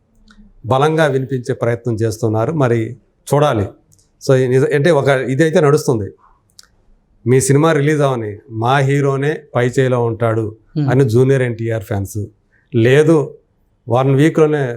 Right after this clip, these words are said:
Speaker 1: రిలీజ్ అయిన wi-, within one వీక్లోనే మీ హీరో సినిమా టోటల్ లైఫ్ టైమ్ కలెక్షన్ని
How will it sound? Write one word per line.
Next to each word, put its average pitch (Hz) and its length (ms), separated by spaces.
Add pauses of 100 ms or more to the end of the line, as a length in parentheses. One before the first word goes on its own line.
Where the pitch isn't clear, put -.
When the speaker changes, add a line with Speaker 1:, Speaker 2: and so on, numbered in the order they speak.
Speaker 1:
రిలీజ్ 139 280
అయిన 139 160
wi-, 123 220
within 131 320
one 123 160
వీక్లోనే 123 640 (680)
మీ 120 100
హీరో 135 440
సినిమా 127 440 (480)
టోటల్ 131 400
లైఫ్ 143 260
టైమ్ 147 220
కలెక్షన్ని 131 540